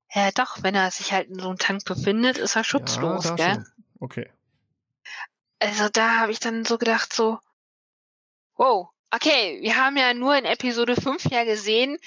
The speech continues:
Speaker 1: wie er in seiner Meditationskugel ja saß und dann sein Helm runtergekommen ist. Und da siehst du ihn dann, äh, so in diesem, äh,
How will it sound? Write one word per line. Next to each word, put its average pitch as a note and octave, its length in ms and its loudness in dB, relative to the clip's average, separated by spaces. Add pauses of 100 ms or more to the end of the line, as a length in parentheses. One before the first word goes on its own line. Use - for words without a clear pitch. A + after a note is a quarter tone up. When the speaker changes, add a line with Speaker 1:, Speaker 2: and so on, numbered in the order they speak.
(220)
Speaker 1:
wie A#3+ 160 2
er A#3+ 220 4
in A3+ 60 -4
seiner A#3 240 2
Meditationskugel C4 1160 0
ja C4 220 4
saß B3 420 2
und B3 80 -4
dann A#3 160 2
sein A3+ 140 2
Helm C4 320 2
runtergekommen D#4 840 -2 (180)
ist. - 200 -6 (720)
Und A#3+ 200 0
da B3+ 180 4
siehst B3+ 360 -6
du C#4+ 100 -4
ihn C4+ 220 0
dann, C4 180 4 (100)
äh, G2+ 520 -14
so B3 320 0
in G#3 160 -8
diesem, A#3 640 -4 (460)
äh, F#3 220 2